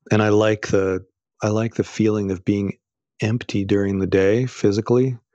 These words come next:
my stomach and my digestion, um, so that I, I feel more, like, nimble and lithe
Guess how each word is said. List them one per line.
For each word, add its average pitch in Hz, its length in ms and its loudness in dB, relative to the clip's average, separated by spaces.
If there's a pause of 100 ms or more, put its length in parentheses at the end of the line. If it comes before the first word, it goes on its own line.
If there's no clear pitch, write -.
(480)
my 101 100 -2
stomach 101 540 -2
and 104 80 -2
my 98 100 -2
digestion, 101 880 0 (260)
um, 101 520 -2 (420)
so 110 260 2
that 104 80 4
I, 98 840 -4
I 107 60 2
feel 131 220 2
more, 113 280 0
like, 98 340 -4 (240)
nimble 110 460 0
and 95 140 -4
lithe 98 260 -2